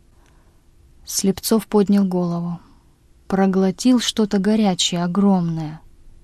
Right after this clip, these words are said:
О ком это сын пишет? «Ездил, как всегда, на велосипеде»,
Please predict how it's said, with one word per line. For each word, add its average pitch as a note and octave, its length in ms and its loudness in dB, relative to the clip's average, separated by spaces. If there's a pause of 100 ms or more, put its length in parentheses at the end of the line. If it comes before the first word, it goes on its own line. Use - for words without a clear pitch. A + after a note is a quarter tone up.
(140)
О - 180 -18
ком B3+ 220 4
это G3 180 -2
сын G3+ 360 0
пишет? - 640 -10 (1600)
«Ездил, A#3+ 420 2
как A3+ 160 -2
всегда, G#3+ 320 0
на A#3 140 6
велосипеде», G#3 760 -2